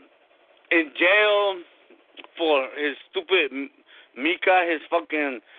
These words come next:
green card bullshit. Then they finally let him out, and then he needed some money, so he got,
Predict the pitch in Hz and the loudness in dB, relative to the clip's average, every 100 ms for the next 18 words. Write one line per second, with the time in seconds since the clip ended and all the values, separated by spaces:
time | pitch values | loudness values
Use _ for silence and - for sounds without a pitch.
0 | - - 175 190 190 185 180 160 175 185 | -18 0 2 2 2 2 2 0 -2 -2
1 | - 202 190 - _ _ _ - - _ | 0 0 0 -4 _ _ _ -20 -20 _
2 | _ 127 156 185 185 180 160 135 _ _ | _ -2 2 4 4 2 0 -4 _ _
3 | 131 139 170 165 175 175 175 165 156 165 | -2 0 2 2 2 2 2 2 2 2
4 | 175 170 - 135 139 135 110 127 156 175 | 2 0 -6 -8 -4 -2 -4 -4 -2 2
5 | 175 165 147 131 151 180 180 165 127 127 | 0 2 -2 0 2 2 2 -2 -8 -10
6 | 147 156 135 | -2 0 0